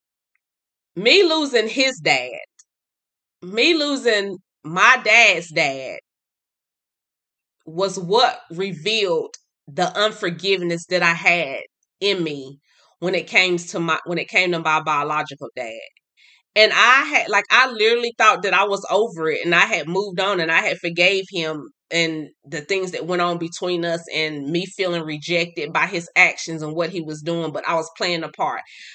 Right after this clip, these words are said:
I had no idea until God called my grandfather home that I hadn't, I hadn't forgiven him. And I, it was still some, it was bitterness in me and unforgiveness in me when it came to him.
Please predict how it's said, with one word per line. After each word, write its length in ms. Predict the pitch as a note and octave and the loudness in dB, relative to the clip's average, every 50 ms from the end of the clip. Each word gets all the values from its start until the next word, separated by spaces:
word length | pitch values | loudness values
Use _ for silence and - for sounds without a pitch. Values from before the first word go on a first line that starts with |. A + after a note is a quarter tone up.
| - _ - | -16 _ 2
I 120 | - A#3+ | 4 4
had 300 | C#4+ D4 C4 G#3+ F#3+ G3+ | 4 4 4 2 2 2
no 200 | G#3+ A3 A3+ A3+ | 0 0 4 6
idea 540 | G#3+ G#3 G3+ F3 F3+ G#3+ G#3+ G#3+ G#3 C#3+ F3+ | 6 4 4 2 0 0 2 2 2 2 0
until 640 | G3 F#3+ - - A3 G3 F#3 F#3 F3+ F3+ F3 F3 - _ _ _ _ _ _ _ - D3 | -2 -4 -2 -2 0 2 2 2 2 0 -2 -4 -6 _ _ _ _ _ _ _ -20 -6
God 540 | D3 F#3 F#3 G3 G3+ G3+ F#3+ F3+ E3+ C3 - - - _ _ | 0 4 6 6 8 8 6 6 4 2 0 -4 -10 _ _
called 680 | - - - G#3+ G#3 G3 F3 D#3+ D#3 D3 C3+ - - - _ _ _ _ _ _ _ _ | -6 2 6 6 8 8 6 4 0 -2 -6 -8 -12 -16 _ _ _ _ _ _ _ _
my 180 | F3 F3+ F#3 F#3 | 2 4 4 4
grandfather 600 | F3+ F#3 F#3+ F#3 F3+ - F#3 D#3 D3+ C#3+ C#3+ C#3+ | 4 4 2 2 2 2 0 0 0 -2 -4 -6
home 520 | D#3 F#3 F#3 E3 C#3+ B2+ B2 A#2+ C3+ C#3 _ _ _ _ _ _ _ _ | -4 -2 -2 -2 -2 -4 -8 -14 -18 -20 _ _ _ _ _ _ _ _
that 180 | - F#3 G#3 G3+ | -2 2 4 4
I 100 | A3 D#4 | 4 4
hadn't, 460 | F4+ D#4 F4+ A4 - G#3 G#3 - - | 4 4 4 4 2 0 -2 -4 -2
I 140 | G3 A3+ C#4+ | -2 -2 0
hadn't 380 | C#4+ C#4+ E4 G4+ - A3 A3+ - | 2 2 2 2 2 -2 -4 -6
forgiven 500 | F#3 F3 E3+ F3+ E3+ E3+ D#3 D#3 E3 F3+ | -6 -2 0 2 2 2 0 -2 -6 -6
him. 200 | D#3+ D3 D3 C#3 - - | -6 -6 -6 -8 -4 -2
And 200 | F3+ F3+ F3+ F3 - F#3 | -2 0 -2 0 0 0
I, 100 | G3+ - - | 0 0 0
it 140 | B3 C4+ B3+ | -2 -2 -2
was 160 | B3 C4+ C4+ | -2 -4 -4
still 220 | - - C#4 D4 C#4+ | -4 -2 -2 -2 -2
some, 240 | C#4+ D4 A#3+ A3+ F3 E3 - | -2 -4 -6 -4 -6 -8 -4
it 100 | B3 C4+ | -4 -2
was 220 | C#4 A#3 F#3+ D#3 D#3 | 0 0 -2 -2 0
bitterness 460 | F#3 B3+ C#4+ C#4+ B3+ A3+ G#3 G3+ G#3 - | 2 2 2 2 2 0 -2 -4 -4 -2
in 240 | - B3 C#4 C#4 G#3+ | 0 0 0 2 0
me 260 | F3 D#3 D#3 D3+ E3 - - - - - | -2 -6 -6 -8 -12 -16 -20 -20 -8 -6
and 140 | - G3+ A3 | -2 0 2
unforgiveness 640 | A#3 A#3 - G#3 F3+ F3+ A3+ A#3 A3+ G#3 F#3+ G3 - - | 0 0 -2 -4 -6 -4 -4 -4 -4 -4 -6 -8 -6 -2
in 240 | G3 B3+ C4+ A#3 D#3+ | 0 0 0 0 -2
me 220 | C#3 C3+ C3 C#3 - _ _ _ _ _ _ | -6 -8 -10 -14 -20 _ _ _ _ _ _
when 160 | G3 G#3+ A3 | -4 -2 -2
it 140 | F#3+ D3 D3 | -2 -4 -2
came 320 | - B3+ A3+ B3 B3 A3 | 2 2 2 2 2 -2
to 80 | F#3+ F3 | -4 -6
him. 340 | F#3 F3 C3+ A#2+ G2 - | -6 -6 -8 -10 -12 -16